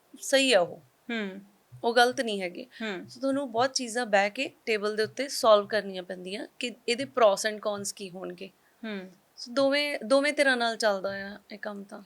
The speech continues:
Speaker 2: ਕਿਉਂਕਿ ਅੱਜ ਕੱਲ੍ਹ ਅਸੀਂ ਦੇਖ ਵੀ ਰਹੇ ਹਾਂ ਇਹ, ਇਹਨਾਂ ਚੀਜ਼ਾਂ ਨੂੰ ਲੈ ਕੇ ਬਹੁਤ ਡਿਸਪਿਊਟ ਚੱਲਦਾ
Speaker 1: ਹੂੰ।
Speaker 2: ਆਰਟਿਸਟ ਦੇ ਵਿੱਚ ਤੇ ਪ੍ਰ-, ਹਨਾ, ਪ੍ਰੋਡਿਊਸਰਸ ਦੇ ਵਿੱਚ, ਕਿਉਂਕਿ ਪਹਿਲਾਂ ਚੰਗੀ ਤਰ੍ਹਾਂ ਗੱਲ ਨਹੀਂ ਹੋਈ ਹੁੰਦੀ
Speaker 1: ਬਿਲਕੁਲ।
Speaker 2: ਤੇ ਬਾਅਦ ਵਿੱਚ ਉਹ ਬਹੁਤ ਵੱਡੀਆਂ ਗੱਲਾਂ, ਕੰਟਰੋਵਰਸੀਜ਼ ਬਣ ਕੇ ਨਿਕਲਦੀਆਂ ਨੇ।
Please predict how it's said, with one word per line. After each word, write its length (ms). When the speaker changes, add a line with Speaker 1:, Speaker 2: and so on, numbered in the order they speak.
Speaker 2:
ਕਿਉਂਕਿ 380
ਅੱਜ 140
ਕੱਲ੍ਹ 220
ਅਸੀਂ 180
ਦੇਖ 300
ਵੀ 120
ਰਹੇ 160
ਹਾਂ 80
ਇਹ, 340
ਇਹਨਾਂ 260
ਚੀਜ਼ਾਂ 280
ਨੂੰ 120
ਲੈ 100
ਕੇ 120
ਬਹੁਤ 280
ਡਿਸਪਿਊਟ 500
ਚੱਲਦਾ 340
Speaker 1:
ਹੂੰ। 80
Speaker 2:
ਆਰਟਿਸਟ 320
ਦੇ 80
ਵਿੱਚ 180
ਤੇ 180
ਪ੍ਰ-, 320
ਹਨਾ, 180
ਪ੍ਰੋਡਿਊਸਰਸ 600
ਦੇ 100
ਵਿੱਚ, 340
ਕਿਉਂਕਿ 200
ਪਹਿਲਾਂ 300
ਚੰਗੀ 240
ਤਰ੍ਹਾਂ 200
ਗੱਲ 240
ਨਹੀਂ 120
ਹੋਈ 200
ਹੁੰਦੀ 300
Speaker 1:
ਬਿਲਕੁਲ। 400
Speaker 2:
ਤੇ 140
ਬਾਅਦ 280
ਵਿੱਚ 260
ਉਹ 200
ਬਹੁਤ 300
ਵੱਡੀਆਂ 380
ਗੱਲਾਂ, 400
ਕੰਟਰੋਵਰਸੀਜ਼ 760
ਬਣ 180
ਕੇ 120
ਨਿਕਲਦੀਆਂ 500
ਨੇ। 140